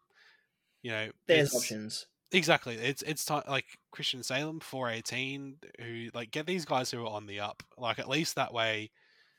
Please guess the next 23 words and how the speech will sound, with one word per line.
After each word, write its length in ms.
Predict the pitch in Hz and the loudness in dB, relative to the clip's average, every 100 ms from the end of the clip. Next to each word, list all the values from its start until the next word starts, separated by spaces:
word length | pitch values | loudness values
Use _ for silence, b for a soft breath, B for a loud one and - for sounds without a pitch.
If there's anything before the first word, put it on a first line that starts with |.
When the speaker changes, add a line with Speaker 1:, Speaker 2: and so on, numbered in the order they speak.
| b b b b b _ _ | b b b b b _ _
Speaker 1:
if 200 | 131 - | -8 -6
you 180 | 117 110 | -6 -6
can 600 | - 117 110 107 104 104 _ _ _ _ _ _ | -6 -8 -8 -12 -14 -18 _ _ _ _ _ _
swing 480 | - - - 131 131 | -2 2 2 2 2
it, 220 | 113 110 - _ _ _ _ _ _ _ _ _ | 2 -2 -8 _ _ _ _ _ _ _ _ _
it 140 | 120 123 | 0 2
gives 240 | 143 143 | 0 2
you 100 | 165 | 2
a 20 | |
little 180 | 147 131 | 2 0
bit 100 | 127 | -2
of 60 | 113 | -6
breathing 260 | 110 104 | -8 -8
space. 360 | 104 107 107 - | -8 -6 -6 -6
You 80 | 120 | -4
get 160 | 131 | -2
someone 240 | - 131 120 | -2 -4 -6
who's 140 | 123 | -8
probably 260 | - 139 139 | -4 -4 -2
gonna 160 | 131 | -4
score 220 | - 120 | -4 -6
consistently 680 | 113 110 - 123 - 117 117 | -8 -6 -4 -4 -6 -8 -12
higher, 420 | 104 110 110 113 | -8 -6 -6 -8